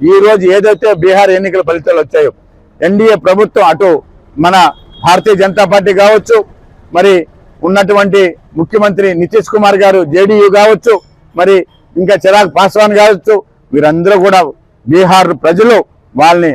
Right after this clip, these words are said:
అభిమానించి ఆదరించి మళ్ళీ కూడా ఎన్డీఏ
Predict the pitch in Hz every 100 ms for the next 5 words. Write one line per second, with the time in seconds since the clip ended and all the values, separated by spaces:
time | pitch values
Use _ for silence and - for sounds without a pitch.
0 | 113 139 165 180 180 175 - 175 151 180
1 | 180 180 175 175 156 - - - 135 175
2 | 233 262 233 220 175 170 185